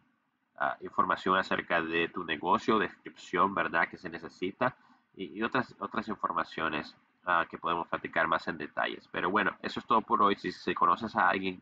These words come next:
que puede usar esta información, por favor, compártela. Hasta pronto. Bye.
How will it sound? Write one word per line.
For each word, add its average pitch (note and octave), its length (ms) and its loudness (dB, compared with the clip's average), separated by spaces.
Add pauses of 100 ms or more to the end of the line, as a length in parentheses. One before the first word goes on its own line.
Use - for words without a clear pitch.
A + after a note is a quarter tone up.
que F2 260 0 (320)
puede F#2+ 160 2
usar F#2+ 180 0
esta - 140 -4
información, F#2 540 -2
por - 180 -2
favor, - 320 -4
compártela. - 580 -8 (180)
Hasta - 160 -4
pronto. - 260 -2 (200)
Bye. - 320 -4